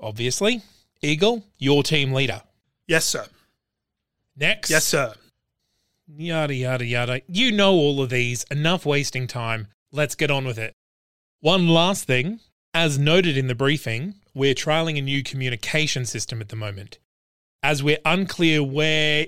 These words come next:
Speaker 1: if anywhere, the locations on the other side of the glassways are,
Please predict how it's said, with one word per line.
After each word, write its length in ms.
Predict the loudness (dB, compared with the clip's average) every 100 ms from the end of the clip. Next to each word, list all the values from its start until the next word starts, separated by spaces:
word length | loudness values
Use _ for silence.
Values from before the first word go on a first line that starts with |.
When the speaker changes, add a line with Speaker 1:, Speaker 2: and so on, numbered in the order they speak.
| -4
Speaker 1:
if 160 | -6 -6 _ -2
anywhere, 600 | 0 0 0 0 0 0
the 120 | -2
locations 720 | -4 -6 -2 -2 -2 -4 -6
on 100 | -6
the 160 | -6 -4
other 220 | -4 -4
side 320 | -4 0 0
of 80 | -2
the 80 | -6
glassways 640 | -2 0 0 -2 -4 -4
are, 280 | -4 -4 -6